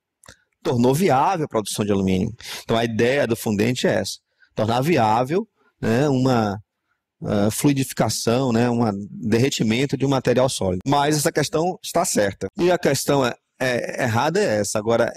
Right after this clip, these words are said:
eu realmente também achei. Não vou usar essa expressão que a colega falou aqui, porque eu tô em ao vivo,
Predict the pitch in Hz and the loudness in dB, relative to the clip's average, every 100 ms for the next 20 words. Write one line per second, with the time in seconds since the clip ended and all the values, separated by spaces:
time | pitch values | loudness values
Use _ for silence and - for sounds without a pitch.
0 | - 120 139 127 120 135 127 113 127 - | -2 0 2 0 0 2 2 0 0 -4
1 | 131 131 - - - _ _ _ - 120 | -6 -8 -18 -20 -20 _ _ _ -4 2
2 | 120 135 135 98 92 98 113 135 120 117 | 2 2 0 -2 -4 -4 0 2 2 0
3 | 110 - 107 107 110 110 110 117 120 127 | -4 -4 -4 -4 -2 0 0 0 0 0
4 | 127 131 151 202 233 - 147 120 - 131 | 0 0 0 0 -2 -10 -4 -2 0 0
5 | 113 95 120 147 180 233 | 0 0 2 2 2 0